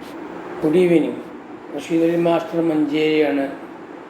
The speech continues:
ഞാനിപ്പോഴേ സ്ക്രീൻ വീഡിയോയിൽ വന്നിരിക്കുന്നത് അമ്മ-, നമുക്കറിയാം അപെക്സ് ടോക്കൺ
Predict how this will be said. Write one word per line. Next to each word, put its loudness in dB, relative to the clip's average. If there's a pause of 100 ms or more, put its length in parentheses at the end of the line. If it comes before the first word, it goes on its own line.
(440)
ഞാനിപ്പോഴേ 4 (420)
സ്ക്രീൻ 0 (100)
വീഡിയോയിൽ 4 (100)
വന്നിരിക്കുന്നത് 2 (1080)
അമ്മ-, 2 (120)
നമുക്കറിയാം 4 (300)
അപെക്സ് -6 (560)
ടോക്കൺ 4